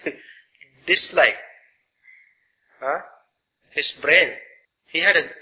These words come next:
very good memory. That is why he was appointed as the foremost for mindfulness. That mindfulness is not the power of mind. That is the power of memory. You know, we in our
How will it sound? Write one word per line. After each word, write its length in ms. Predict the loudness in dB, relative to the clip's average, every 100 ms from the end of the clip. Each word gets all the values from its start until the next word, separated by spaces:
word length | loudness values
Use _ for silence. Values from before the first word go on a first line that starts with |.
| 0
very 260 | 2 2
good 220 | -2 -8 -2
memory. 380 | -2 -2 -8 -4
That 140 | -2 -2
is 120 | -2
why 140 | 2 2
he 100 | 2
was 260 | 0 -2 -2
appointed 540 | -4 0 -2 -2 0
as 220 | 0 0 -2 -4
the 420 | 0 0 -2 -6 0
foremost 540 | 2 4 4 0 0 -6 _ _ -10
for 100 | -2
mindfulness. 640 | 2 2 0 -6 -8 -10 -14 -20 _ _ _ _ _ _ _ _ _ _ _ _ _ _ 2
That 220 | 2 4
mindfulness 680 | 4 4 2 -2 0 -2 0
is 160 | -2 2
not 180 | 2 2 -2 -18 -8 2
the 140 | 2 2 -2
power 300 | 2 4 4
of 160 | 2 -2
mind. 400 | 0 2 2 -2 -14 _ -2
That 140 | -2
is 100 | -2 -8 -4
the 80 | -6 2
power 320 | 4 4 2
of 80 | 0 -6 -20 _ _ -20
memory. 480 | -6 -2 0 -2 -4 -16 _ _ _ _ -8
You 140 | -6
know, 200 | -2 -4
we 320 | -2 -4 -4 -6
in 180 | -6 -2
our 180 | -2